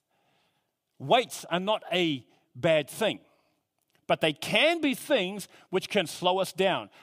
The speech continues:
that can hinder us, that can stop us from enjoying the relationship that Jesus desires to have with us.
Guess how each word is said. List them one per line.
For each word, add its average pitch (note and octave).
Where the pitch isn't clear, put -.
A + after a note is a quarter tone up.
that E3
can D#3
hinder F3+
us, A2+
that F3+
can F3
stop -
us F3+
from F#3+
enjoying F3+
the F3+
relationship G#3+
that E3
Jesus F3
desires D#3
to D3
have D3+
with A#2+
us. -